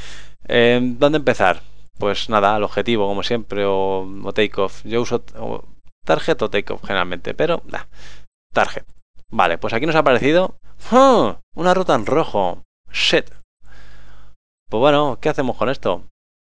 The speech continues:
No sé, primero vamos a colocar. Vale, el avión no se ha salido de esa base, pues de esa base. Vale, pues la ruta, como es un enemigo y me da igual, pues yo lo pongo así.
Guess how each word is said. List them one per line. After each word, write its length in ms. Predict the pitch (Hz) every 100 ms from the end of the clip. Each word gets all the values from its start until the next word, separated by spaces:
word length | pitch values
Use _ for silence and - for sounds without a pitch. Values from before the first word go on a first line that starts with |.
| _ _ _ _ -
No 140 | 101
sé, 160 | - 92
primero 240 | 113 185
vamos 220 | 180 165
a 100 | 143
colocar. 480 | 117 107 101 90 - - - - -
Vale, 160 | 117 135
el 60 |
avión 180 | 110 139
no 100 | 151
se 60 | 127
ha 40 |
salido 240 | 127 135
de 60 | 131
esa 120 | 123
base, 200 | 127 139
pues 160 | 101 104
de 40 |
esa 160 | 123 87
base. 300 | 92 - - - - - - - -
Vale, 220 | - 107
pues 160 | 101 95
la 100 | 92
ruta, 300 | 117 151 147
como 180 | 117
es 100 | 120
un 100 | 165
enemigo 320 | 139 117 135 127
y 20 |
me 100 | 117
da 60 |
igual, 320 | 113 101 113 123
pues 160 | 101
yo 80 | 104
lo 100 | 101
pongo 220 | 98 95
así. 480 | 90 - 131 143 160